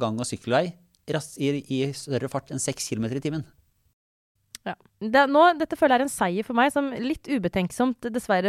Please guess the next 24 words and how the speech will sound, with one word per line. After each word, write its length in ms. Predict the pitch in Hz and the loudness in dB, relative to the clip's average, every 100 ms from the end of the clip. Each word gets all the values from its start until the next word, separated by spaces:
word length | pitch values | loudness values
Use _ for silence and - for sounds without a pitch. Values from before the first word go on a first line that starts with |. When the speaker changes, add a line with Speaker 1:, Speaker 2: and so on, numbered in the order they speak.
| 208 | 0
Speaker 2:
for 80 | 208 | 0
en 140 | 202 | 0
tid 100 | 185 | -2
tilbake 240 | 185 185 202 | 0 0 0
kom 80 | 202 | 0
i 80 | 202 | 0
skade 240 | 208 170 | 0 0
for 160 | - 180 | 0 2
å 140 | 196 190 - - - | 2 0 -8 -20 -2
være 240 | 233 202 208 | 4 4 4
veldig 140 | 196 | 0
sånn 100 | 226 | -4
for, 240 | - 202 233 | -2 0 0
eh, 800 | 277 - - 226 220 220 214 208 | -2 -8 -4 0 2 2 2 0
sparkesykkelanarki, 1040 | 233 185 - 175 175 - 185 - 311 349 - _ - | -4 -4 -6 -6 -6 -4 -4 -2 0 0 0 _ -4
eh, 240 | 220 220 233 | 0 0 2
i 60 | |
ren 160 | 202 202 | 2 2
irritasjon 560 | 226 233 254 - 170 175 | -2 -4 -6 -6 -6 -2
over 160 | 202 | 0
den 160 | 185 180 | 0 0
debatten 320 | 170 - 185 | -2 -2 -2
i 0 | |
Bergen, 320 | 156 135 170 | -2 -4 -4